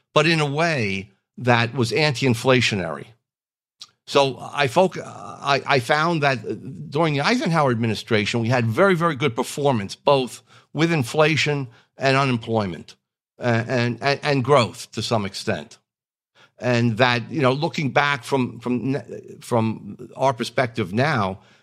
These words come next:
that was one of the, the, um, best periods as far as macroeconomic results are concerned i-, in the U S. And I, I looked at a number of different, um, uh, economic historians, um,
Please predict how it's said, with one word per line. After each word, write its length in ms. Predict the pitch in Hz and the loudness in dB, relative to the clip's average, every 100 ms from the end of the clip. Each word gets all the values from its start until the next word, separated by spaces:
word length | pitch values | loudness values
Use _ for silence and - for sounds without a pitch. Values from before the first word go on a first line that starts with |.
| - | -2
that 180 | 131 143 | 2 2
was 140 | 127 | 2
one 140 | 156 139 | 2 2
of 80 | |
the, 220 | 127 123 120 | 2 2 0
the, 420 | 120 120 113 - | 0 0 0 0
um, 440 | 113 104 101 98 _ _ _ _ _ - | -2 -2 -4 -8 _ _ _ _ _ 0
best 300 | 196 - - | 0 0 -2
periods 640 | 139 120 110 101 90 - | 2 2 2 -2 -6 -12
as 300 | - 117 117 | -10 -6 -4
far 240 | 127 120 | 0 0
as 120 | 104 | 0
macroeconomic 880 | 117 135 127 123 123 113 117 113 104 | -2 0 0 0 -2 0 0 0 0
results 480 | 107 104 123 131 117 | -2 2 2 2 -2
are 120 | 110 | -6
concerned 600 | - 95 - 101 85 78 _ _ - - | -4 -6 -4 -4 -4 -10 _ _ -20 -10
i-, 60 | |
in 280 | 127 147 135 | -8 -4 0
the 80 | 120 | 2
U 200 | 120 117 | 2 2
S. 300 | 95 80 - _ - - | 0 -4 -12 _ -20 -4
And 340 | 139 131 127 | 0 2 2
I, 140 | 123 139 | 0 2
I 60 | 160 | 0
looked 200 | 202 202 | 0 0
at 60 | |
a 60 | 139 | 0
number 340 | 139 143 135 | 2 2 2
of 140 | 123 95 | 0 0
different, 540 | 151 - 135 117 - _ _ _ - | -2 0 0 0 -6 _ _ _ -2
um, 500 | 123 107 104 107 - _ _ _ | 0 0 -2 -6 -12 _ _ _
uh, 460 | - - 101 98 - 117 | -14 -8 -6 -6 -10 -12
economic 400 | - 120 147 131 | -8 0 0 0
historians, 560 | 117 - 131 120 87 82 - - - 127 120 135 - | -2 -2 0 0 -2 -10 -14 -14 -14 -12 -8 -8 -6
um, 760 | 113 101 92 92 92 - - | -6 -4 -4 -6 -10 -14 -18